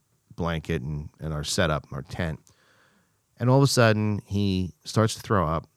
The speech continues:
and says he doesn't feel good. He's gonna go to the bathroom. He starts walking down the beach, and he passes out.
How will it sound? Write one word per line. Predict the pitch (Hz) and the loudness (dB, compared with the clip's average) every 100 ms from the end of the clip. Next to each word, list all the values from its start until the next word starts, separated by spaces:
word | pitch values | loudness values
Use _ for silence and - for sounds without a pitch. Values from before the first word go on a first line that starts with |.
| _ _ _ _ _ - | _ _ _ _ _ -10
and | 92 | -8
says | - 113 120 | 0 2 4
he | 127 | 4
doesn't | 117 107 | 2 0
feel | - 95 | 0 0
good. | 87 90 | 2 0
He's | 87 - | 0 0
gonna | 117 | 2
go | 117 | 4
to | 110 | 4
the | 104 | 2
bathroom. | 92 90 - 90 | 2 0 0 -4
He | |
starts | - 117 120 | 0 0 2
walking | 120 110 | 2 2
down | 107 90 | 2 2
the | |
beach, | 87 92 101 | 0 -2 -2
and | |
he | 107 | -2
passes | - 107 - 95 | -2 -2 -2 0
out. | 117 - | 0 -2